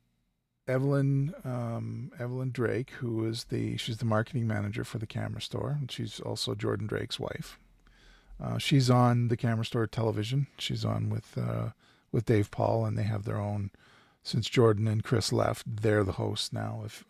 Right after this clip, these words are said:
of T C S T V. Anyway, so she, we, I've known her for quite a long time, and she said, um, "You know, you do, you've done this photo book. How would you like to do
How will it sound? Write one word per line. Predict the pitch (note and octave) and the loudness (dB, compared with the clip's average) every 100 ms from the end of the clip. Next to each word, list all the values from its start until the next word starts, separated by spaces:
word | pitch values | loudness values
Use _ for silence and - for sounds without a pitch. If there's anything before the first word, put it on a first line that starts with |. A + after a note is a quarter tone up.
| - | -8
of | G#2+ G#2 - | -6 -8 -6
T | A#2+ | -4
C | - B2+ | -2 -2
S | A2+ - | -4 -4
T | - G#2 | -6 -4
V. | A#2 E3 _ - - - - | -4 -6 _ -20 -20 -2 8
Anyway, | G3+ C3+ D#3 - - | 10 10 8 2 -12
so | - E3+ | 6 8
she, | C#3 E3 | 10 10
we, | D3+ D3+ | 12 12
I've | B2 B2 | 12 10
known | B2 | 8
her | A#2+ | 6
for | G#2+ | 2
quite | A#2 A#2+ | 4 4
a | A2 | 6
long | A2 A2 | 2 0
time, | B2 A#2 F3 | 0 2 2
and | B2+ | 2
she | - C3+ | 0 -2
said, | - C3 C3 C#3 | 0 -2 0 0
um, | C3+ C3 C#3 - - - _ - | 0 -2 -4 -12 -20 -20 _ 2
"You | D3 | 6
know, | G#3 G3 C3 C3+ | 8 8 8 6
you | D3 C#3 D3+ D3 | 4 4 4 2
do, | C3 G3+ F#3 | 4 4 4
you've | D3 C#3 C3 | 2 0 0
done | E3+ D3+ | 0 0
this | C3+ | 0
photo | - C#3 E3 | 0 2 2
book. | B2 A2+ - - | 2 -2 -2 -4
How | B2+ | 0
would | C#3+ C3 | 2 2
you | C3 | 2
like | A#2+ A#2+ | 2 0
to | A#2+ | -4
do | A2 G#2+ A2 A2+ A#2+ | 2 2 2 0 -4